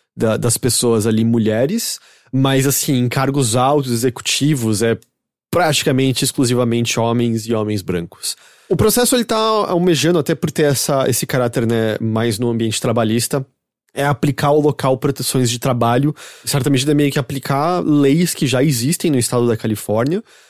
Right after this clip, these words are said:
é, e também buscar ajustes à compensação de mulheres na Activision Blizzard,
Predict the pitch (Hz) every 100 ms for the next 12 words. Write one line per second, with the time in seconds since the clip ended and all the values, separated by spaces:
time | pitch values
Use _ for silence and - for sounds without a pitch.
0 | _ _ 113 113 117 120 139 160 147 147
1 | 151 - 147 120 127 135 - 120 135 -
2 | 160 151 143 151 135 135 131 127 143 139
3 | 120 123 139 - 113 113 - 113 104 120
4 | 135 120 143 160 175 -